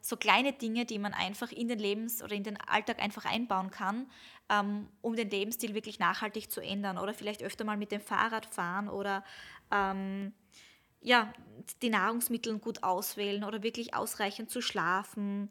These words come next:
ähm, oder mehr Spaziergänge einfach zu machen mit der Familie oder,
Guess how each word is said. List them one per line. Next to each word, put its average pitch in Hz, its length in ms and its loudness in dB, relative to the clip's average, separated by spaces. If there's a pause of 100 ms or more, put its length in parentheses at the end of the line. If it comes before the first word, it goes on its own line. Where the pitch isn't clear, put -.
(560)
ähm, 208 200 8
oder 220 160 2
mehr 208 140 0
Spaziergänge 247 640 4
einfach 202 300 -2
zu - 100 -6
machen 196 380 0
mit 196 100 -6
der 202 80 -4
Familie 208 760 0
oder, 190 420 -2